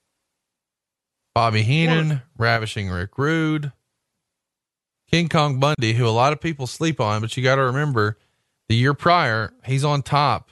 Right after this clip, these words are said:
Speaker 1: working with Hulk Hogan in the main event of WrestleMania.
Speaker 2: And he used to shave his eyebrows.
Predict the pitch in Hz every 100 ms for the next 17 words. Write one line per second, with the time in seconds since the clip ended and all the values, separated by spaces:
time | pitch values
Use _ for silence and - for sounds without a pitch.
0 | _ - 113 - 117 110 135 127 - 143
1 | 131 101 92 - 107 104 110 131 120 113
2 | 127 65 90 110 113 - 98 101 78 67
3 | 120 _ _ _ _ _ _ _ _ _
4 | _ _ _ _ _ _ _ _ _ _
5 | _ _ _ 110 110 120 120 113 101 -
6 | 117 123 131 123 120 110 107 107 98 85
7 | 73 67 - -